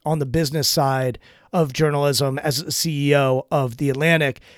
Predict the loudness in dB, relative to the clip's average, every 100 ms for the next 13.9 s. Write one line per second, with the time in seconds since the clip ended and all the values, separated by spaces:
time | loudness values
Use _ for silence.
0 | _ 4 4 6 4 4 4 4 4 4
1 | 4 2 0 -2 -2 -2 0 0 0 -4
2 | -20 _ -2 0 2 4 6 8 8 6
3 | 2 2 0 0 2 0 -2 -10 -2 4
4 | 6 6 2 -2 0 -2 0 -2 0 2
5 | 4 0 -6 -20 _ 2 2 2 2 2
6 | 2 2 4 6 4 2 2 4 4 4
7 | 2 4 2 -4 -6 2 6 6 2 0
8 | -2 -4 -14 _ -2 2 4 2 -2 -10
9 | 4 4 4 -2 -4 2 4 4 2 2
10 | -2 _ _ 0 4 4 2 -2 -2 -6
11 | -8 -12 -20 _ 4 6 6 2 2 2
12 | 4 4 4 4 2 4 4 6 6 4
13 | 4 2 2 2 2 -2 2 4 2